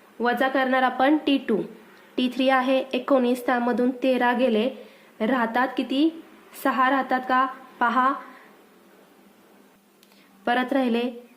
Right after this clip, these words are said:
सहा. यानंतर आपण घेणार टी फोर वजा टी थ्री. टी फोर आहे, टी फोर आहे पंचवीस, त्यामधून एकोणीस, म्हणजे परत राहिले सहा.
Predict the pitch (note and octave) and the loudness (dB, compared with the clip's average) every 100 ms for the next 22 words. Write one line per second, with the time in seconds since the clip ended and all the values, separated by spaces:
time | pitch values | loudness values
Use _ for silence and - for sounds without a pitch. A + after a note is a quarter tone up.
0 | _ - - A3 A#3 A#3 A#3+ - - A#3+ | _ -20 -6 -2 0 0 -4 -14 -6 0
1 | B3 C4 C4 C4 B3+ C4+ C4 C4 B3 B3+ | 2 2 2 0 0 -2 0 0 0 -4
2 | - - - _ - C4 C4+ C#4 - C4+ | -10 -20 -20 _ -4 0 2 0 2 2
3 | F#3+ G3 - - - - A#3 A3+ C4 C#4 | 2 -4 -14 -20 -20 -6 -2 2 2 2
4 | C4+ B3+ - A#3+ F#3+ - - - - B3+ | 0 -2 -2 -4 -4 -6 -20 -20 -4 -2
5 | C4 C4+ C4 B3+ C4 B3+ C#4+ C#4 - - | 0 2 4 2 2 2 2 -2 -14 -20
6 | - _ _ _ _ _ - B3 B3 C4 | -20 _ _ _ _ _ -6 -4 0 2
7 | C4 B3+ C4 C4 B3+ B3 A#3 A#3+ A#3+ B3+ | 2 2 0 0 0 0 -2 -2 -2 0
8 | A#3+ A3+ B3 B3 A#3+ A#3+ B3 A3+ A#3+ A#3 | 0 0 0 -2 -4 -2 0 0 0 -2
9 | A#3+ A3+ A#3+ A#3+ A#3+ B3+ A#3 G#3+ D4 - | -2 -2 -2 -2 -2 -2 0 0 -2 -4
10 | - - - - C4+ G#3+ | -20 -20 -10 -2 -2 -2